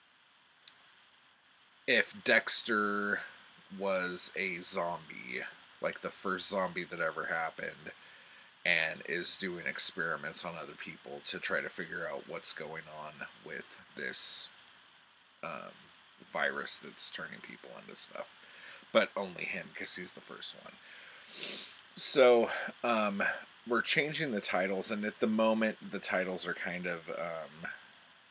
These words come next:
I, I'm not sure how I feel about the titles yet. But anyway, so, um, and I think we're gonna change the name of the series to Zombie Zero. Um,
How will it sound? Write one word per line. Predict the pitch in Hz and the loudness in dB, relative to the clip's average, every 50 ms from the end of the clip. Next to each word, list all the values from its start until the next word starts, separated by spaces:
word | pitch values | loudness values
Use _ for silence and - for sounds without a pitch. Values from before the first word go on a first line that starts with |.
| - - - - - - - | -20 -20 -20 -20 -20 -8 -2
I, | 95 98 - - | -2 -2 0 2
I'm | 87 92 92 | 0 0 2
not | 90 82 - - | 2 -2 -2 -2
sure | - - 95 90 | -2 -2 -2 0
how | 98 82 | 0 0
I | 73 73 | 0 0
feel | - - 85 76 73 | -2 -6 -8 -8 -8
about | 69 67 55 - | -8 -8 -10 -10
the | - - - - | -12 -10 -10 -10
titles | - - - - - | -8 -10 -12 -12 -8
yet. | - 50 - - - - - - - - - - - - - | -6 -6 -6 -6 -10 -16 -14 -14 -14 -14 -14 -14 -12 -2 8
But | 131 143 | 12 12
anyway, | 139 123 104 87 - - - - - - - - | 12 12 12 6 0 -2 -6 -10 -20 -16 -2 2
so, | - - - 127 113 107 107 104 - - | 4 6 8 10 8 8 8 4 2 0
um, | 107 107 98 - | -2 -2 -2 0
and | 101 | 0
I | 104 104 | 0 0
think | - - 127 120 110 | 2 0 -2 -2 0
we're | 120 110 | -2 2
gonna | 107 110 104 101 | 2 2 0 2
change | 98 - - 101 92 98 95 - | -2 -2 -2 0 -2 -2 -4 -4
the | - 95 92 | -6 -6 -6
name | 92 90 92 90 90 90 76 - | -4 -4 -4 -6 -6 -8 -6 -4
of | - 87 87 85 82 | -4 -4 -4 -4 -8
the | 87 87 85 80 78 76 82 | -8 -4 -4 -2 -4 -4 0
series | - - - - 90 85 87 87 87 90 - - | 2 2 2 2 2 0 -2 -2 -2 -2 -2 -2
to | - 85 82 | -2 -4 -4
Zombie | - 90 85 82 85 85 82 80 76 87 | -2 -2 -2 -4 -6 -8 -8 -8 -8 -6
Zero. | 90 - 87 85 82 87 90 90 90 90 92 90 90 90 - - - - - - - - - - - | -4 -4 -2 -2 -2 -2 -2 -2 -2 -2 -2 -4 -6 -8 -10 -14 -16 -18 -20 -20 -20 -20 -20 -12 -10
Um, | 76 80 76 71 65 57 - - - | -8 -6 -6 -6 -8 -10 -12 -14 -20